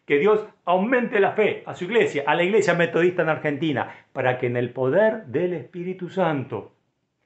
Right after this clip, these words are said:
en nombre de Jesús, hagamos las obras que por fe deben ser hechas, para que haya más vidas transformadas para gloria de Dios Padre.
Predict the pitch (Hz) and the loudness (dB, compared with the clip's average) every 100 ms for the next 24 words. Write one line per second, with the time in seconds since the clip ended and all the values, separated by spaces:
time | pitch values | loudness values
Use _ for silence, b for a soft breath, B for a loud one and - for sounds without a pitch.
0 | _ 170 156 185 202 254 247 226 208 196 | _ -12 -8 -4 0 2 2 2 2 2
1 | 196 190 - - b b b b - 135 | 2 2 0 -8 b b b b -6 0
2 | 131 165 156 147 127 - 233 185 110 101 | 0 0 -2 -2 -2 0 2 4 2 -4
3 | - b b 147 139 131 127 240 220 190 | -10 b b 0 2 0 0 2 4 4
4 | 180 170 165 139 - - - _ _ _ | 2 2 2 2 -2 -12 -20 _ _ _
5 | _ _ _ _ 123 123 143 127 131 139 | _ _ _ _ -8 -4 -2 0 0 0
6 | 160 208 180 208 190 - - 120 139 147 | 2 2 2 0 0 2 -2 0 0 2
7 | 101 98 b b b b _ _ 113 117 | 0 -4 b b b b _ _ -10 -4
8 | 117 123 110 104 98 98 - 71 - | -2 0 -2 -2 -6 -8 -12 -20 -20